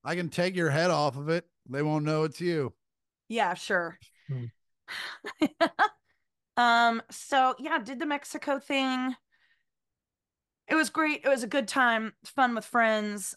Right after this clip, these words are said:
Speaker 2: Uh, crocodiles in the ocean down there, or alligators.
Speaker 1: Ooh, seawater,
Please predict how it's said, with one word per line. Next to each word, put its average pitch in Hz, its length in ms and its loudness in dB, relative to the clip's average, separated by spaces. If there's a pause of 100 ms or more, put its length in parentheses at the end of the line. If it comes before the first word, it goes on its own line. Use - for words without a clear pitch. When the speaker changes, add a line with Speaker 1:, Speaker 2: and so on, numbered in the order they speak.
Speaker 2:
Uh, 208 200 4
crocodiles 294 920 0 (300)
in 233 100 -4
the 214 140 0
ocean 208 240 0
down 185 220 0
there, 151 320 -8 (720)
or 202 160 0
alligators. 190 520 2
Speaker 1:
Ooh, 135 80 -6 (240)
seawater, 196 1000 0